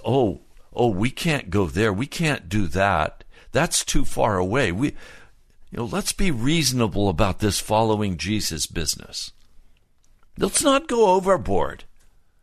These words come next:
So we have those family members particularly who will delay us, who will slow us down, and we drag them with us.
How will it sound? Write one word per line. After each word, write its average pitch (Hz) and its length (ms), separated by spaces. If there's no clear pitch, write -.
So - 180
we 170 220
have 165 300
those 156 360
family 196 560
members 123 440
particularly 139 720
who 147 140
will 143 200
delay 143 720
us, - 640
who 156 120
will 143 180
slow 180 540
us 170 220
down, 113 680
and 135 180
we 151 100
drag 139 520
them 127 220
with 127 300
us. - 480